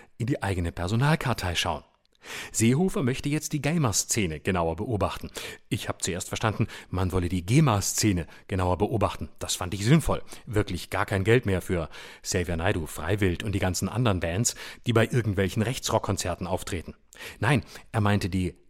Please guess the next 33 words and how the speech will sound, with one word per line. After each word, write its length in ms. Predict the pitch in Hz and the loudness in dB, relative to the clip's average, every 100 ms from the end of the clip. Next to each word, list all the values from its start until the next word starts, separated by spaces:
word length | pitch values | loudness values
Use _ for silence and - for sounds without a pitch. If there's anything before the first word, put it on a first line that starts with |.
| _ | _
Gamer-Szene 1200 | 123 110 143 107 73 - _ - - - 95 80 | 0 4 4 4 0 -10 _ -6 -2 0 0 -2
im 140 | 76 98 | -4 0
Internet, 440 | 123 117 80 - - | 0 0 -4 -6 -10
also 200 | - 95 | -6 -4
Leute, 380 | 82 87 113 147 - - - - | -2 0 4 2 2 -8 -14 -8
die 80 | 101 | -2
Computerspiele 720 | 117 101 160 160 107 104 87 | -2 2 2 4 0 -2 -2
spielen. 300 | - 92 73 - _ - | -4 -8 -10 -16 _ -12
Für 120 | - | -8
die 100 | 85 | -4
Älteren, 400 | 107 123 147 170 - - - | -2 2 4 2 2 -12 -2
das 220 | 95 - | -2 0
ist 160 | 123 | 0
Mensch, 260 | 104 90 - - | 0 0 -2 -2
ärgere 400 | 120 160 147 156 | -2 0 0 -2
dich 180 | 170 | 0
nicht 340 | 117 113 - - | 0 -2 -6 -6
aus 160 | 98 | -6
dem 120 | - 107 | 0 2
Neuland. 500 | 113 135 90 - - _ _ - - - - | 4 4 0 -6 -18 _ _ -20 -18 -16 -16
Vielleicht 360 | - 107 190 - | 0 2 2 2
sollten 260 | 170 180 | 2 2
wir 140 | 156 - | 0 0
auch 140 | 143 | 0
mal 140 | 156 151 | 0 0
Gamer 420 | 131 190 185 117 | 0 4 4 4
überwachen, 440 | 92 85 90 160 - - - | 0 0 2 0 -2 -12 -2
die 80 | 135 | 0
sich 200 | 165 - | 0 -4
offiziell 480 | 151 156 151 147 | -4 -4 -2 -2
als 240 | 135 - - _ | -2 -4 -8 _
Innenminister 760 | 196 190 107 90 85 - 82 | 8 8 6 2 -2 -4 -8
tarnen, 420 | - 92 107 143 | -6 -4 0 0